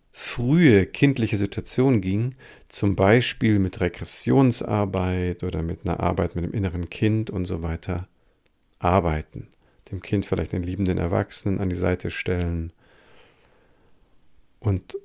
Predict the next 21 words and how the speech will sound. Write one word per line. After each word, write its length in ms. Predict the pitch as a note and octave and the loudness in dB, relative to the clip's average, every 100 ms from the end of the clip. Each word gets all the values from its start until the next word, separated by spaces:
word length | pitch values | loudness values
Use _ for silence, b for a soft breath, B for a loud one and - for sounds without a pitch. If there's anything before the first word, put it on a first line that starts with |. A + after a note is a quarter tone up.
| - | -6
und 180 | G#2+ F2 | -4 0
somit 260 | G2 G2 | 2 2
so 120 | - F2+ | 0 -6
zu 240 | - G2 | -4 -4
so 120 | F2+ | -2
einer 240 | F#2+ F#2 - | 0 0 -2
Art 360 | F#2 F2 - - _ _ _ - | -4 -6 -12 -20 _ _ _ -6
Integration 1000 | A2+ G2+ - G2 - - G#2+ G#2 B2 C#3 | -4 -2 -2 -2 0 2 4 6 8 6
kommen 360 | - - E2 D#2+ | 4 0 0 -2
mit 160 | D#2 | -6
einer 80 | F2+ | -8
schwierigen 500 | - F#2+ F2+ F2 - | -6 -2 0 0 -2
Emotion. 680 | F2+ E2+ - - F2 D#2 C#2+ D2 _ _ _ _ _ _ _ _ _ - - B B B B B B B | -4 -4 -6 -6 -4 -4 -6 -14 _ _ _ _ _ _ _ _ _ -20 -20 B B B B B B B
So, 60 | - | 0
das 160 | G#2+ | 2
alles, 640 | - A#2+ D3 D#3 - - - _ - | 2 4 4 2 -2 -6 -12 _ -4
das 280 | B2 - - | -4 -2 -4
hatte 400 | C#3 - E2 - _ _ _ | -2 -2 -4 -6 _ _ _
dieser 560 | - G2+ G2+ F#2+ F2 F2 - _ _ _ _ | 0 0 2 0 0 -4 -12 _ _ _ _
Mensch 500 | - F2+ F#2 - - | -2 0 -2 -6 -12
schon 520 | - - G#2 F#2+ F2+ | -6 2 2 2 -2